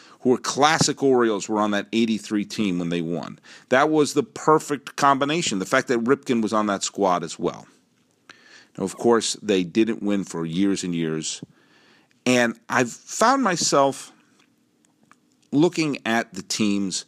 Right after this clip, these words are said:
and trying to figure it out. 'Cause it's hard.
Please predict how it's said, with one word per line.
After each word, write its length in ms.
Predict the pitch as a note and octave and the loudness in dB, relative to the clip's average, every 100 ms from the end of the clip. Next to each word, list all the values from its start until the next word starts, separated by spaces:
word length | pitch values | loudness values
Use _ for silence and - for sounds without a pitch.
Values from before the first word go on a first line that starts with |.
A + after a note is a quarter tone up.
| _ - _ | _ -20 _
and 140 | - G2 | -10 -4
trying 240 | B2 A#2 | 0 0
to 100 | G#2+ | -2
figure 380 | - G#2 F#2+ F#2 | -6 -4 -2 -2
it 80 | E2+ | -4
out. 220 | B1+ - _ _ _ _ _ _ _ _ _ - | -10 -16 _ _ _ _ _ _ _ _ _ -2
'Cause 160 | C3 | 0
it's 120 | E3 - | 0 2
hard. 360 | A3 D3 E2 | 4 4 2